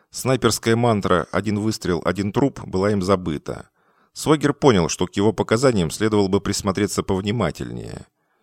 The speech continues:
Здесь, в своей двумерной славе, винтовка смотрелась словно оружие восьмилетнего солдатика в красном костюме из папье-маше в детской версии "Щелкунчика". Когда Ники занималась балетом, она как-то вытащила его на представление,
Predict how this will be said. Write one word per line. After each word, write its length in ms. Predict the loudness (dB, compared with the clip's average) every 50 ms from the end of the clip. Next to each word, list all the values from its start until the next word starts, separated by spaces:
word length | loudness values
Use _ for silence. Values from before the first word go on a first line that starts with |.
| _ _ _ -12
Здесь, 460 | -10 -8 -6 0 2 4 4 2 2
в 80 | -2 -6
своей 300 | -4 0 2 2 2 2
двумерной 500 | 2 0 2 2 4 2 2 2 0 -2
славе, 420 | -2 -2 0 2 2 2 2 0
винтовка 480 | 0 0 -2 0 2 0 0 0 -2 -8
смотрелась 480 | -4 -4 -2 -2 0 0 0 0 -2
словно 340 | -2 -2 -2 0 0 2 2
оружие 280 | 2 2 2 2 2 0
восьмилетнего 560 | -2 -2 -4 -2 -2 -2 -2 -2 -2 -4 -2
солдатика 540 | 0 0 0 0 0 0 0 0 -2 -4 -6
в 80 | -4
красном 360 | -2 0 0 0 0 -2 -4 -2
костюме 440 | -2 -4 -2 -2 -4 -2 0 -2
из 80 | -2 -2
папье-маше 680 | -6 -8 -6 -4 -2 0 0 0 0 -2 -2 -4 -4 -4
в 80 | -4
детской 340 | -6 -6 -6 -6 -6 -4 -4
версии 300 | -2 -2 -2 -4 -6 -6
"Щелкунчика". 960 | -6 -6 -4 -6 -6 -6 -6 -6 -6 -6 -6 -8 -12 -12 -12 -12 -14 -14 -18 _ _ _ _ _ _ _ _ -20 -20 _ _
Когда 260 | -2 -2 0 2 2
Ники 260 | 2 2 0 -2 -2 -2
занималась 600 | -2 0 0 0 0 0 2 2 2 2 0 0
балетом, 680 | 2 2 2 2 2 0 0 -2 -4 -6 -8 -12 -12 _
она 220 | -4 -2 0 0 2
как-то 300 | 2 0 0 0 0 0
вытащила 440 | 0 0 0 0 0 0 0 0 0
его 220 | 0 0 0 0
на 80 | 0 -2
представление, 920 | -4 -6 -8 -4 -2 0 0 2 2 0 -2 -2 -4 -6 -10 -12 -12 -14